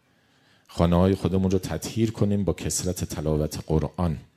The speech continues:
خب کثرت تلاوت قرآن که ملائک رو نازل می‌کنه، ما رو همنشین می‌کنه با این وجودات نوری و شیاطین رو فراری می‌ده، قطعاً می‌تونه یک تربیت للهی و بقیت اللهی،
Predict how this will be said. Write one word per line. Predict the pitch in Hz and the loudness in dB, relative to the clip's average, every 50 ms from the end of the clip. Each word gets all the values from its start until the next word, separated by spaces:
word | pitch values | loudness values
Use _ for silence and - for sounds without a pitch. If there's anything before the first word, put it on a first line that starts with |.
| _ _ _ _ _ _ _ _ _ _ _ _ _ _ _ _ _ - _ - - - - - - - - _ _ _ | _ _ _ _ _ _ _ _ _ _ _ _ _ _ _ _ _ -20 _ -20 -20 -20 -20 -20 -20 -20 -20 _ _ _
خب | - - 87 - - - _ _ _ _ - | 2 2 2 2 2 -14 _ _ _ _ -6
کثرت | - - 87 - - 117 - 123 | -2 -2 0 2 0 0 2 2
تلاوت | 113 - 101 95 98 95 92 87 - 98 - | 0 0 2 4 6 6 6 6 2 0 0
قرآن | - 92 92 90 - - 120 117 104 | 2 2 2 2 2 0 0 0 0
که | - - 87 | 2 2 2
ملائک | 92 92 90 92 90 - 110 113 - | 2 4 4 4 4 4 2 -2 0
رو | - 98 | 2 2
نازل | 92 92 87 85 78 87 85 | 4 4 4 4 4 2 2
می‌کنه، | 82 82 82 - - 85 85 | 2 2 0 0 0 0 2
ما | 90 104 | 4 4
رو | 107 113 | 4 4
همنشین | - - - 90 90 90 92 92 90 - - 127 127 | 2 0 -2 0 2 2 4 4 2 2 2 2 2
می‌کنه | 117 107 95 - 98 85 87 | 4 2 2 2 2 2 4
با | 82 90 85 | 6 6 4
این | - - 107 95 | 4 2 0 2
وجودات | 90 85 80 87 82 80 87 82 - - | 2 2 4 2 4 6 4 4 4 0
نوری | 87 87 87 90 90 87 - 101 104 107 113 113 131 - _ _ _ _ - - _ - | -2 0 2 2 2 4 4 2 2 2 0 -4 -6 -10 _ _ _ _ -20 -18 _ -2
و | 90 | 0
شیاطین | - - 90 87 95 92 92 90 - - 123 123 | 2 2 4 6 8 8 6 6 4 0 4 6
رو | 123 107 | 6 6
فراری | - 90 85 90 87 87 87 87 | 6 4 4 6 6 6 6 4
می‌ده، | 87 87 82 85 107 113 120 123 - - - - - - - - - | 2 2 0 0 0 0 0 -4 -8 -14 -20 -20 -20 -20 -18 -6 0
قطعاً | 98 107 - - 120 - 143 143 | 0 0 0 0 -4 0 2 2
می‌تونه | 143 139 131 - - 123 117 113 | 4 4 2 2 0 0 2 2
یک | 110 107 104 - | 2 2 0 -2
تربیت | - - 85 85 90 85 82 87 95 113 127 - - 123 | -6 -6 -4 0 -2 0 0 0 0 0 0 -2 -2 -4
للهی | 113 104 98 90 90 90 87 87 85 82 76 - 82 82 82 | 0 0 0 0 0 0 2 2 2 2 0 -2 -2 -2 0
و | 85 82 | 0 0
بقیت | 80 78 - 80 80 82 80 - - | 0 -2 -4 -4 -4 -4 -4 -2 -2
اللهی، | 80 80 78 78 80 78 73 73 76 78 76 76 | -2 -2 0 0 0 0 -2 -2 -4 -6 -6 -6